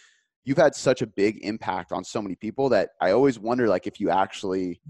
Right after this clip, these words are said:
understand how many people are affected by the stuff that you've put out. And, and, and more importantly, like,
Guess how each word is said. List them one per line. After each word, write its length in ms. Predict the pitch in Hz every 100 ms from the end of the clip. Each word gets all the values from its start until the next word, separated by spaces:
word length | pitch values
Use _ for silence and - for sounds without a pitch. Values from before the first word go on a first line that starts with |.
| 156 _
understand 720 | 98 90 - - 95 76 73
how 240 | - 92 95
many 240 | 92 90 -
people 260 | 107 90
are 80 | 87
affected 640 | 78 - 104 - 101 90 _ _ _ _ _ _
by 340 | 107 110 113
the 100 | 110
stuff 280 | 107 - 110
that 80 | 98
you've 180 | 98 101
put 140 | 123
out. 160 | 117 107
And, 100 | 110
and, 360 | 87 110 104 -
and 140 | 107
more 140 | 110 127
importantly, 380 | 123 160 110 104
like, 140 | -